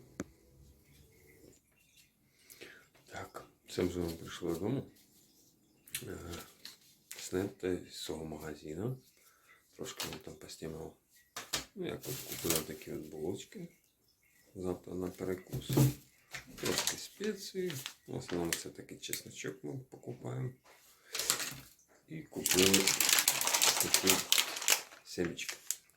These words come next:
Семечки почищені, е, з гарбуза. Світочка їх, е, на сковородці про-, ну, як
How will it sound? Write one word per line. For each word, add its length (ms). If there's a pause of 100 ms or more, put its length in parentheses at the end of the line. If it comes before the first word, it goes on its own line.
(560)
Семечки 580
почищені, 760
е, 440
з 260
гарбуза. 440 (1000)
Світочка 520
їх, 420 (120)
е, 20
на 240
сковородці 720
про-, 600 (800)
ну, 140
як 120